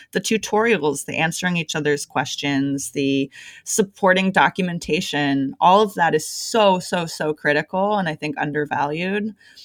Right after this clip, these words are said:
And so in the future of open source community,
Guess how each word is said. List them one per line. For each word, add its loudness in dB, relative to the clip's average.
And 0
so 2
in 2
the -4
future -2
of -4
open -6
source -8
community, 0